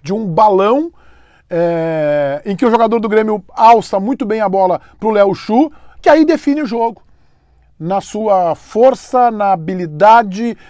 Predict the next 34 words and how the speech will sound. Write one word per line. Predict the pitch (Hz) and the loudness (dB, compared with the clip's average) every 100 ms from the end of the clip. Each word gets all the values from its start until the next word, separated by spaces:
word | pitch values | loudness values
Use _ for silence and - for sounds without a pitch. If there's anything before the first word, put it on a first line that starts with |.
| - | -14
na | 185 208 | -6 -4
maestria | 208 196 - - - 247 254 240 233 - - - | -2 -2 -4 -8 -4 -2 0 -2 -2 -8 -20 -12
de | 170 | -10
um | 202 | -8
chute | - - 220 - 208 | -10 -8 -8 -8 -14
fora | - 190 190 | -6 -2 -2
do | 190 | -4
alcance | 190 170 160 160 151 - 151 - - | -8 -8 -10 -12 -12 -16 -18 -20 -12
do | 147 | -8
Marcelo | 156 131 143 143 | -8 -10 -12 -10
Lomba. | 131 127 110 98 _ _ - | -10 -10 -14 -20 _ _ -10
Um | 160 | -4
gol | 175 | -2
circunstancial, | - 202 220 196 196 160 190 175 | -4 -8 -12 -12 -12 -8 -6 -4
não | 135 | -6
é | |
um | 202 | -6
gol | 175 185 | -6 -8
de | 170 | -8
uma | 170 | -10
jogada | 156 147 147 135 - - - | -10 -8 -8 -8 -16 -20 -8
trabalhada | 156 143 139 135 127 | -6 -4 -4 -6 -6
pelo | 131 120 | -10 -10
meio-campo. | 123 120 101 110 98 - - - _ | -10 -12 -12 -18 -18 -20 -20 -20 _
O | |
meio-campo | 156 196 202 - 226 214 | -4 -2 -2 -4 -6 -6
do | 190 | -10
Grêmio | 170 165 220 226 | -4 -2 -2 -6
vive | 147 196 208 226 - - | -8 -8 -8 -10 -12 -16
das | 151 175 151 | -2 0 0
individualidades, | 202 208 180 185 175 170 214 214 - - | -6 -8 -4 -2 0 2 0 0 -14 -10
não | 240 339 | -4 -2
dele | 320 330 269 | 0 0 0
meio-campo, | 190 - 165 156 | -2 -2 -4 -6